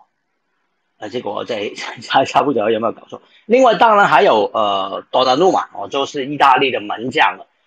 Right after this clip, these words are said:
就是从A C米兰来的，就是今年欧洲国家杯哦，刚刚结束欧洲国家杯拿到最佳球员的 Donnarumma 哦。可以说其实P S G在整个，呃，后防线上也是有长足的一个，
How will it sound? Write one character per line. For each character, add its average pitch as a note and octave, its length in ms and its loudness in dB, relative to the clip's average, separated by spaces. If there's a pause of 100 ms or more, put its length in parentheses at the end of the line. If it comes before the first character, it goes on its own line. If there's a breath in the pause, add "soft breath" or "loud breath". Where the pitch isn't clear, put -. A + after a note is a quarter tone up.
(120)
就 B2+ 140 -4
是 A#2+ 260 -6
从 A2 220 -2
A C3+ 120 0
C D3 140 -8
米 A#2 140 -2
兰 G2+ 200 -2
来 G2+ 180 0
的， G#2 120 -4
就 C3 120 -4
是 B2+ 80 -6
今 C3+ 160 -10
年 A#2 160 -4
欧 C3 100 -2
洲 C#3 140 0
国 A#2 260 -2
家 C#3 200 2
杯 C#3+ 340 -2 (300)
哦， G2 120 -8
刚 C#3+ 140 2
刚 D3 140 0
结 A#2 100 0
束 B2+ 100 0
欧 C3+ 60 0
洲 A#2+ 100 2
国 G#2 160 0
家 A2 60 -2
杯 B2 100 0
拿 G#2+ 200 -2
到 B2+ 120 0
最 B2 180 -2
佳 B2 120 0
球 G#2+ 160 -6
员 G#2+ 80 -4
的 G#2+ 100 -4
Donnarumma G#2 840 -4
哦。 - 180 -20 (380)
可 A3+ 160 2
以 E3 80 2
说 G3+ 180 0
其 B2+ 160 -4
实 B2 120 -6
P F3+ 200 0
S F3 160 -2
G F3+ 160 -8
在 E3+ 140 0
整 A2+ 580 -4
个， C3 460 0 (320)
呃， G#2 480 -2
后 A#3+ 180 2
防 D3+ 180 2
线 F3 220 0
上 D3+ 220 2
也 G#2 100 -2
是 G#3 160 -10
有 G#2+ 220 0
长 A2+ 380 -4
足 A2 220 -10
的 G#2+ 140 -4
一 A#2 100 -6
个， F#2+ 680 -8